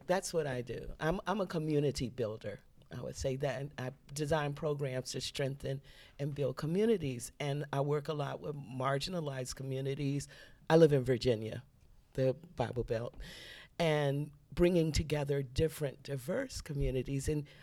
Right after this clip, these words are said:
we can't necessarily talk.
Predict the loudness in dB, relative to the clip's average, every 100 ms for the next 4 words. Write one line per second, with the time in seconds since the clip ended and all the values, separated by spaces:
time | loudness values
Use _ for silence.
0 | -12 0 2 2 0 0 0 2 2 2
1 | 2 4 6 4 2 2 2 0 0 -2
2 | -4 -20